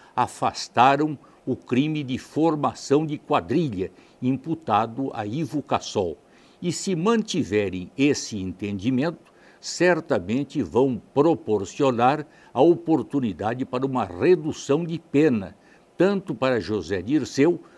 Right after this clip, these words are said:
como para outros réus do Mensalão. José Dirceu pode começar o cumprimento da sua pena em regime semiaberto. Nesse regime, ele trabalha durante o dia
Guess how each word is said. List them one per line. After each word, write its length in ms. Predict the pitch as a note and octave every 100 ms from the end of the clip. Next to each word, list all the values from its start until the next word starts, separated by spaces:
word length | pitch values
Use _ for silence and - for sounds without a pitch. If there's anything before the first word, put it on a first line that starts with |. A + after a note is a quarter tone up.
| - -
como 260 | D#3 D3+
para 280 | C3+ D3 B2+
outros 640 | G#2 F3 F3+ - C#3+ G2+ E2+
réus 340 | G#2+ B2+ G#2+
do 140 | A2+
Mensalão. 720 | G2 A#2+ A2+ - G2 F2+ E2 D2 _ _ _
José 400 | G2 G#2+ F2 G2
Dirceu 600 | F#2+ C#3 A2 - D#3 F3 - _ _
pode 300 | A2+ C3 B2+
começar 800 | - D3 D3 B2 - - C3+ D3
o 60 | -
cumprimento 800 | D3+ D#3+ B2+ G#2+ E2 A#2 A2
da 160 | F#2+ F#2
sua 240 | - A#2
pena 480 | F#2 A2+ D3+ E3 E3 - - -
em 100 | D#3
regime 640 | C#3 D3 F2 A2+ D3+ C#3+ - _
semiaberto. 1200 | - - F3 F#3 F3+ D3+ - A#2+ F#2+ - _ - _ _ _ -
Nesse 340 | G2+ G#2+ - A2
regime, 560 | C#3 A2+ B2+ G3 F#3 - _ _ B2
ele 420 | C3+ B2+ A2 F2+ _ _
trabalha 720 | - C3 G#2 D#2 A#2 C3+ B2+ A2
durante 560 | F#2 G2 G#2 G2+ -
o 60 | D3+
dia 420 | G2 E3+ G#3